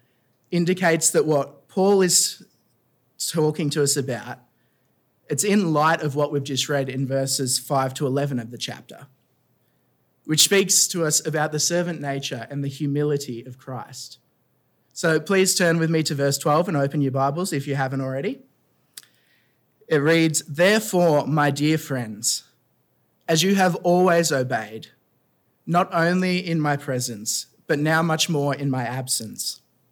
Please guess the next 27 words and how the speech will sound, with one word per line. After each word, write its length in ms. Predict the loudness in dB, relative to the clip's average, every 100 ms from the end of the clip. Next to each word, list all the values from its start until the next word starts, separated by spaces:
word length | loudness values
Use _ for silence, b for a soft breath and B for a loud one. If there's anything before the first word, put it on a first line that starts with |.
| _ _ _ _ _ _ _
continue 480 | -2 2 4 4 2
to 140 | 0
work 340 | 2 4 4 4
out 260 | 2 2
your 120 | 2
salvation 840 | 0 0 -2 -4 -6 -6 -8 -12 -8
with 160 | -6 -6
fear 480 | -8 -2 2 2 2
and 180 | -2 -4
trembling, 600 | -4 -4 -4 -6 -14 -20 _ _ _ _ _ _ _ _ _ _ _ _
for 180 | 0 2
it 100 | 4
is 120 | 2
God 340 | 4 4 4
who 160 | 2 0
works 380 | 2 0 0 -2
in 100 | -2
you 200 | -4 -10
to 180 | -8 -4
will 340 | 0 0 0
and 220 | -4 -6
to 140 | -6 -10
act 440 | -10 -12 -14 -14 _ _
in 140 | -6 -2
order 260 | 0 -2
to 180 | -6 -8
fulfill 420 | -10 -6 -6 -8